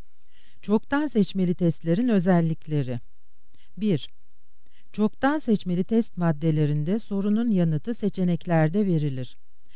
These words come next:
Yanıtlayıcı bu seçeneklerden seçme yapar. İki. Sınav süresinin büyük bölümü maddenin okunarak doğru yanıtın bulunması ve işaretlenmesi için kullanılır. Üç.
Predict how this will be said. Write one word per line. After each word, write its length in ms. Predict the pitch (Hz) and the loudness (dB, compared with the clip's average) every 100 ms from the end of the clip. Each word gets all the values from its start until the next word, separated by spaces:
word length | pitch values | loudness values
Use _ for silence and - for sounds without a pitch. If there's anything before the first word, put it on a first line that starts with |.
| - | -6
Yanıtlayıcı 920 | 180 190 196 - 185 185 180 208 262 | 0 2 2 2 2 2 2 0 -2
bu 100 | 247 | -2
seçeneklerden 960 | 233 202 180 180 165 - 165 151 170 247 | -2 0 2 2 0 2 4 4 4 0
seçme 400 | 220 185 - 165 | 0 -2 0 -2
yapar. 460 | 135 - 135 123 - - - - - - - | -2 -2 -4 -4 -8 -10 -10 -10 -10 -10 -8
İki. 380 | 190 - 185 127 - - - - - - - | -8 -4 -2 -2 -4 -8 -8 -8 -8 -8 -10
Sınav 420 | - 208 240 302 | 0 4 4 4
süresinin 680 | - 233 180 - 160 175 220 | 0 0 0 0 -2 0 2
büyük 300 | 220 240 - | 2 0 0
bölümü 340 | 175 151 147 | 0 2 2
maddenin 560 | 202 190 190 180 208 254 | 2 4 4 4 4 4
okunarak 800 | 185 - 202 208 165 165 - - | 0 0 2 4 4 2 -2 -2
doğru 260 | 196 196 | 0 2
yanıtın 520 | 226 170 160 196 208 175 | 2 2 0 0 0 0
bulunması 720 | 160 156 143 135 - 214 214 | 0 -2 -2 -4 -4 -2 0
ve 120 | 220 | 2
işaretlenmesi 920 | 196 202 185 190 - 185 180 175 160 | 2 2 4 4 2 2 2 2 0
için 280 | 147 - 147 | -4 -4 -4
kullanılır. 680 | 151 139 143 135 127 131 - - - - - - - - - - | -2 -2 0 -2 -4 -6 -8 -10 -10 -10 -10 -10 -10 -10 -8 -2
Üç. 360 | 208 - - | -2 -2 -6